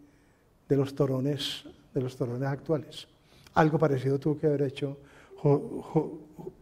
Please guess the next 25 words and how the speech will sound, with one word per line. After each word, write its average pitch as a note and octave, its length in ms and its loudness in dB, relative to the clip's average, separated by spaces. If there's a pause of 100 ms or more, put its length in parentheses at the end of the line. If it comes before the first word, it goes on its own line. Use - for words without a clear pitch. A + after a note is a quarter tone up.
(160)
José C3+ 180 2
María C3 260 0
Villa. C3+ 240 -4 (1080)
Eh, C#3 540 0 (1900)
tanto E3+ 300 6
en F3+ 80 2
esa F3+ 180 6
época F3 500 0 (580)
como D3+ 440 8
hoy, F3+ 300 10 (180)
esta D#3+ 260 2
foto F#3 300 6
es F3+ 80 4
de F#3+ 100 6
hoy. G3 300 4 (1900)
Fíjense D#3+ 400 2
los C3+ 200 2
obreros C#3 400 0
trabajando C3+ 440 0
en D3 80 0
el C3 140 0
aire C3+ 360 0
sin C#3 260 -2
ninguna C3 280 -2
protección. C3+ 560 -4